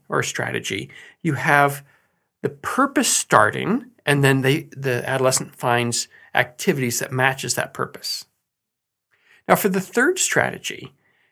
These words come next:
you have an adolescent not starting with their own purpose and not starting with their own activities. Rather, they start with their friends.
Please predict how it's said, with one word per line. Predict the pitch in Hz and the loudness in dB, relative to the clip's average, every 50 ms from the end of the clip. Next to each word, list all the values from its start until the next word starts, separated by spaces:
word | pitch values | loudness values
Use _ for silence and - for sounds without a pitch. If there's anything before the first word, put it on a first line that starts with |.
| _ | _
you | - 180 | -6 -6
have | - - - 226 240 262 - | -4 -2 0 2 2 2 2
an | 277 190 196 | 0 -2 0
adolescent | - - 160 196 208 233 214 143 123 110 104 - - - 123 135 165 175 - - - _ _ _ _ _ _ _ _ _ _ _ - | 0 2 4 4 4 4 2 4 4 4 4 2 -2 -4 -4 -6 -6 -6 -10 -14 -16 _ _ _ _ _ _ _ _ _ _ _ -2
not | - 165 202 269 285 | 2 4 4 4 4
starting | - - - 214 165 160 160 151 | 2 -2 0 0 2 2 2 0
with | 143 139 | 0 0
their | 147 147 - | -2 -2 0
own | 131 131 127 | 0 -2 -2
purpose | 127 - - - - - 180 180 - - - | -4 -8 -12 -8 -6 -4 -2 -2 -2 -2 -4
and | 156 156 | -2 -2
not | 208 226 | -2 -2
starting | 226 - 285 247 233 | -2 0 0 2 0
with | 220 190 | 0 2
their | - 165 | 2 2
own | 160 156 | 2 2
activities. | 147 143 143 - - - - - 220 185 - - - - - - - | 2 0 -2 -6 -12 -10 -4 -2 -2 -2 -2 -4 -6 -8 -10 -8 -4
Rather, | 147 151 151 143 160 165 | 0 2 2 4 2 0
they | - - 143 151 | -2 -2 -4 -4
start | 143 - - - - - | -2 -2 -2 -2 -2 -2
with | - 185 - | -6 -2 0
their | 220 190 | 0 0
friends. | 190 - - - 214 202 170 - - - - - - - - - | 0 -2 0 4 6 6 6 4 0 -6 -6 -2 -2 -2 -2 -2